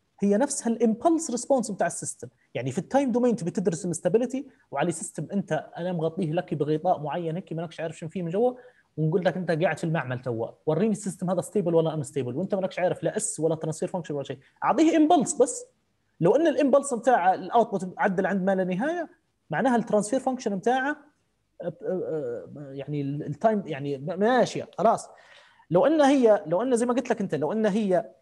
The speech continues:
آه، لو ان ال، الكاركترستيك كوي-، ال، هذه هي ال، النقطه المين بتاع الكاركترستيك ايكويشن، وهي لها ربط اخر بالستيت سبيس مودلز وكذا وهني، ولكن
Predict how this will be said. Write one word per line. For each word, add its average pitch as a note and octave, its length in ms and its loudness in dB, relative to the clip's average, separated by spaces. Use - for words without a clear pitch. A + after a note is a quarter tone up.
آه، C#3 260 -2
لو D#3 200 0
ان A#3 160 0
ال، F3+ 200 2
الكاركترستيك E3 1000 2
كوي-، F#3 280 0
ال، C#3 120 -4
هذه G3+ 280 -2
هي A3+ 120 0
ال، F3 160 -4
النقطه E3 500 -6
المين E3+ 400 -2
بتاع D#3+ 220 -4
الكاركترستيك - 640 -10
ايكويشن، C#3+ 300 -4
وهي A3 400 2
لها A3 260 2
ربط A3 280 0
اخر F3+ 260 -4
بالستيت D#3 540 -4
سبيس - 300 -4
مودلز D#3+ 300 -4
وكذا E3 260 -2
وهني، F#3+ 200 -2
ولكن G#3 400 0